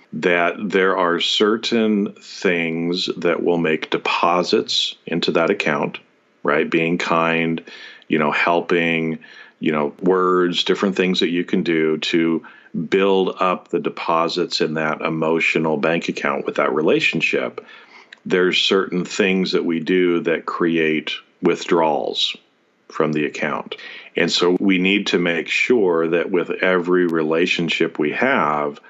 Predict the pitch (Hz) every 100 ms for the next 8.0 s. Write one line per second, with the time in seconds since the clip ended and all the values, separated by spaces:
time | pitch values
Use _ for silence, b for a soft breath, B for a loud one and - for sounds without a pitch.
0 | B B _ 85 85 90 90 - 85 82
1 | 80 85 82 90 - 92 90 87 82 73
2 | - - - _ _ 82 80 78 78 -
3 | 82 76 69 - - - b b b b
4 | _ - 78 90 80 87 - 87 95 101
5 | - 92 92 90 - 85 80 - 143 120
6 | 85 80 78 90 78 - 92 92 87 85
7 | 80 85 80 82 - 80 71 - -